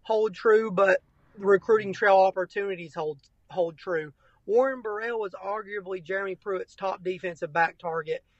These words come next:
in the twenty nineteen class. He was a guy that Pruitt wanted from day one, and they went out and got him. Now you see him pushing Alontae Taylor for the starting job.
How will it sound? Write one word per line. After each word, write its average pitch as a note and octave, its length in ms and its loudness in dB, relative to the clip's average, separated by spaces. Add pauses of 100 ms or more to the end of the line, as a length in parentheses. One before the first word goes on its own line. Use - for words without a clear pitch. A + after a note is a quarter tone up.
(160)
in G3 180 -4
the F3+ 60 -2
twenty F3+ 300 -6
nineteen E3+ 480 -6
class. D#3 600 -8 (320)
He G3+ 180 -8
was F#3+ 160 -2
a F#3 60 -8
guy F3+ 220 4
that F#3 100 -4
Pruitt F#3+ 320 -2
wanted F#3 260 -2
from E3 200 -10
day E3+ 200 2
one, F3+ 520 -6 (340)
and F3 200 -4
they F3 140 2
went F3 180 0
out F3 140 -2
and D#3 80 -12
got E3+ 280 2
him. F3 180 -4 (400)
Now F3+ 80 -4
you F3+ 180 -6
see G3+ 220 -16
him F3 160 -4
pushing F3 360 -6
Alontae E3 580 -6
Taylor F#3+ 580 0
for F3 380 -2 (280)
the G3 120 -6
starting G#3+ 440 -2
job. C#3+ 300 -4